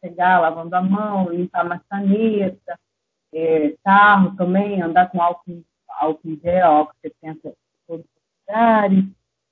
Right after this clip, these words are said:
por conta dessas duas diferenças. Então, tem essa controvérsia aí da questão do, do, da transmissão via aerosol, que é esse, essa coisa mais, mais ampla, né? Consegue entender isso?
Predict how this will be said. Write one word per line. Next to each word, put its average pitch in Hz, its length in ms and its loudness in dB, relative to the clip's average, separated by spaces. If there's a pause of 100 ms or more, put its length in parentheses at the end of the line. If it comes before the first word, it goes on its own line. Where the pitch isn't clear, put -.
(580)
por 175 100 -10
conta 185 120 -10
dessas 190 400 2
duas 196 260 2
diferenças. 214 640 2 (160)
Então, 196 400 -4 (320)
tem 196 140 -10
essa 202 180 -4
controvérsia 233 880 2
aí 208 240 -2
da 214 260 -4
questão 220 460 -6
do, 220 400 -2
do, 185 340 -12
da 196 120 -2
transmissão 202 840 -4
via 233 440 4
aerosol, 185 720 2 (340)
que 175 80 -12
é 165 160 -2
esse, 170 720 -2 (1040)
essa 262 300 0
coisa 277 260 6
mais, 277 320 6 (240)
mais 240 280 0
ampla, 196 460 0
né? 262 320 2 (640)
Consegue 185 380 -6
entender 175 380 -2
isso? 277 320 0